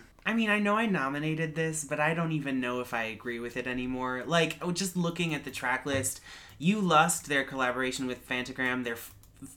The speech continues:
thirteen-minute collaboration, does, it wanders a little too much for me, but it is still, it still accomplishes what it goes out to,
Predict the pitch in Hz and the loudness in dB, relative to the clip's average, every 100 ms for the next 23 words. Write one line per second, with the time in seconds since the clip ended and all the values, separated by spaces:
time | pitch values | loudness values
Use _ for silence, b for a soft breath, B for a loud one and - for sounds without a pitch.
0 | - 170 156 - 156 147 127 123 123 - | 0 0 2 -2 0 0 0 -2 -4 -8
1 | 131 120 117 120 120 120 135 127 131 B | -4 -2 0 0 0 0 0 0 -4 B
2 | B B B B - 139 185 185 190 180 | B B B B -16 -2 4 6 6 4
3 | - - 180 180 170 165 180 185 170 156 | 0 0 0 2 2 4 6 6 4 2
4 | 143 - 156 143 127 - - 175 180 190 | 0 0 2 2 0 -2 0 2 4 4
5 | 226 226 - 170 165 165 180 - - 165 | 0 -2 0 2 4 4 4 2 2 4
6 | 160 170 165 160 b b b b - 170 | 4 4 2 -4 b b b b 0 2
7 | 170 - 185 196 185 127 - 151 160 - | 2 4 8 8 6 2 -6 -6 -2 -2
8 | 143 147 151 151 127 113 - - - - | -2 -2 0 0 -2 -6 -14 -16 -12 -10
9 | 143 143 123 123 127 117 110 123 - 160 | -2 0 0 -2 -2 0 0 0 -2 0
10 | 170 185 | 0 0